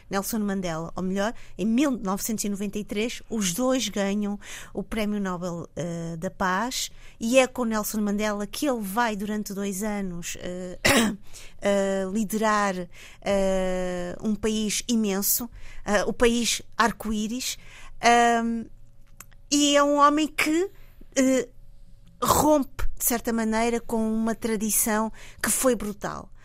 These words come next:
Significa isto dizer que, eh, de Klerk,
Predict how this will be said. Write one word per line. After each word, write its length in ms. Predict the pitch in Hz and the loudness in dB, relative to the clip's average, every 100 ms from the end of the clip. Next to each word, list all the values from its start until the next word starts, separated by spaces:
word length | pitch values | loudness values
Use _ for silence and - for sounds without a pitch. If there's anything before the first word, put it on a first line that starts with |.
| - - | -20 -14
Significa 680 | - 302 277 294 269 285 - | -2 0 2 0 -2 -6 -4
isto 340 | 262 - - | -4 -4 -4
dizer 500 | 233 220 220 240 220 208 - | -6 -4 -4 -4 -6 -10 -10
que, 340 | 247 247 220 - - - - | -6 -4 -6 -10 -20 -20 -8
eh, 560 | 226 226 226 214 214 208 | -2 0 0 -2 -4 -6
de 80 | 208 | -8
Klerk, 680 | 240 233 226 226 - 226 | -6 0 0 -2 -8 -8